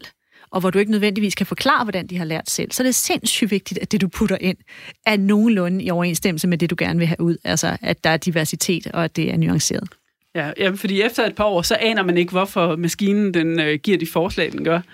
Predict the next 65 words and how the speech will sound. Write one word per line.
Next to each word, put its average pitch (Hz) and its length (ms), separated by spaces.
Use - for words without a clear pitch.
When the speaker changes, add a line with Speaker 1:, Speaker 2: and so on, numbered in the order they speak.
Speaker 2:
Så 208 160
jeg 160 140
er 180 80
også 208 140
spændt 233 240
på 202 80
at 190 60
se, 226 180
hvordan 175 280
det 214 60
udvikler 202 360
sig 165 180
med 165 80
det 175 120
der 185 120
selvlærende 185 640
A 175 400
I, 180 40
om 170 140
det... 202 240
Øh, 160 300
ja, 196 180
Speaker 1:
Og 226 80
Speaker 2:
ja, - 60
Speaker 1:
i 190 60
Speaker 2:
hvor 214 160
vi 196 140
ender 220 160
henne 214 240
der, 214 280
ikke? 285 140
Speaker 1:
Og 233 120
i 208 40
bedste 247 400
fald, 185 240
jamen, 180 220
så, 240 280
øh, 175 200
så 233 120
siger 214 280
man, 175 140
"Okay, 190 340
det, 220 160
det 214 140
gider 202 160
vi 180 60
ikke 190 100
bruge, 202 180
for 226 60
det 170 100
virker 190 240
ikke." 196 160
Men 185 120
i, - 20
i 170 160
værste 208 280
fald, - 200
så 190 100
får 185 120
vi 180 120
jo 165 100
skabt 175 320
nogle 175 220
frygtelige 190 360
beslutninger. 190 480